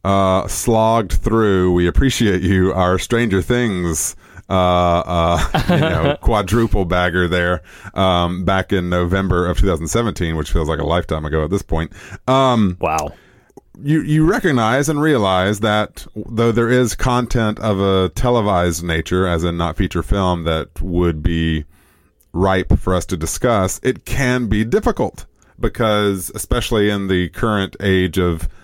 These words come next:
Speaker 1: T V production that is so heavily serialized towards just the ten-hour movie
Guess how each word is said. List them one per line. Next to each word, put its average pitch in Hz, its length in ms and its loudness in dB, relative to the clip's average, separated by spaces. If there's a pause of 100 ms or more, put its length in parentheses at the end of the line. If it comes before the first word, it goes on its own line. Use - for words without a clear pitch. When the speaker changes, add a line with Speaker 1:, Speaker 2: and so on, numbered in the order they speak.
(260)
Speaker 1:
T 110 160 4
V 92 120 2
production 87 800 0
that 82 220 -2
is 82 140 0
so 95 300 2
heavily 85 340 0
serialized 85 960 0
towards 82 480 0
just - 300 -2
the 78 260 0
ten-hour 87 440 2
movie 87 520 2